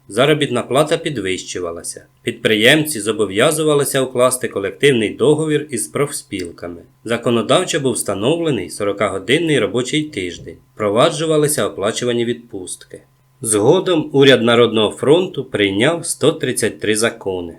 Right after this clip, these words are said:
Однак у лютому тисяча дев'ятсот тридцять сьомого року Блюм оголосив, що з березня настала пауза у проведенні реформ.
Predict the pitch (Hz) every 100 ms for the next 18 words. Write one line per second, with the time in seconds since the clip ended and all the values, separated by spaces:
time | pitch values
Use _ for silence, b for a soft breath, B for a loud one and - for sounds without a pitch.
0 | b b b b 123 120 147 151 156 151
1 | 147 117 113 104 131 131 135 127 131 127
2 | 147 139 123 123 120 - 151 139 107 98
3 | 113 - 107 92 - 101 120 180 180 147
4 | 156 156 - 92 87 - - 104 95 147
5 | 165 147 139 117 - 104 95 - 139 156
6 | 147 135 110 95 92 98 101 101 104 107
7 | - 92 85